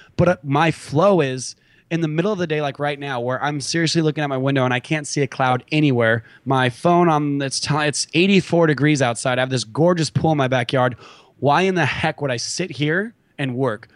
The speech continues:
Well, because the industry standard is it's a nine-to-five. I've got a business and I should be working now. No, because then I'm gonna lose the time that my daughter's awake, number one. And number two, it's the beautiful, sunny, gorgeous part of the day. So I'll still knock out eight to ten hours today,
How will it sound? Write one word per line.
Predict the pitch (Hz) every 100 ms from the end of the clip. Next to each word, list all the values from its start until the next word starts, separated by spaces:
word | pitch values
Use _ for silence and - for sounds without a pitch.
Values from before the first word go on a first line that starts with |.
| _
Well, | - 147
because | 156 160 143
the | 143
industry | 147 160 143 - 143
standard | - 156 175 180 127
is | 120 123
it's | - 123
a | 131
nine-to-five. | 120 120 117 - 175 127 104
I've | 98 -
got | - 120
a |
business | 143 165 131 101 -
and | 104
I |
should | - 135
be |
working | 139 175 - 127
now. | 107 - - - _ _ -
No, | 117 117 143
because | 156 160 143
then | 151
I'm | 151
gonna | 151
lose | 139 131 143 147 139
the | 135
time | - 139 143
that | 135
my | 123
daughter's | 123 139 135
awake, | 139 135
number | 143 151
one. | 120 113 135
And |
number | 127 127
two, | 120 143
it's | 139 -
the | 143
beautiful, | 113 135 127 139 135 131 -
sunny, | - - 131 131 127 - -
gorgeous | 147 139 135
part | - 131 120
of |
the | 113
day. | 107 135 123 113 - - - -
So | - 151
I'll | 170
still | - 208
knock | 196 170 180
out | 190 143 - -
eight | 151 139
to |
ten | - 139
hours | 165 220 151
today, | - 135 131